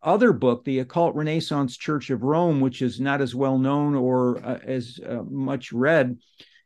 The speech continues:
is that, um, you know, Freemasonry, of course, is Kabbalism for Gentiles.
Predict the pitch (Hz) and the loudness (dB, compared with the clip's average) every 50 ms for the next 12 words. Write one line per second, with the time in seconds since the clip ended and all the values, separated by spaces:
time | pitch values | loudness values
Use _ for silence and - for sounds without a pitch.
0 | _ - 156 160 156 - - 160 160 156 151 151 - - 143 151 147 147 143 143 | _ 2 4 4 4 2 2 2 2 2 2 -2 -6 -8 -4 -2 0 0 0 0
1 | 139 131 117 185 170 - - - - 208 233 226 220 214 180 - - 170 165 156 | -2 -2 -2 0 0 0 0 2 2 4 4 4 4 2 0 -2 -4 -2 -2 -2
2 | 151 - - 156 156 139 - 143 123 - - - 165 165 156 156 147 147 147 127 | -2 0 2 2 2 2 0 -4 -6 -6 -2 2 2 2 4 2 2 2 2 2
3 | 143 143 131 123 - 127 120 - 160 165 175 170 127 135 123 107 104 92 76 78 | 0 -2 -2 0 0 -2 0 2 2 2 2 2 0 0 0 0 -2 -2 -4 -8
4 | - - - | -12 -14 -18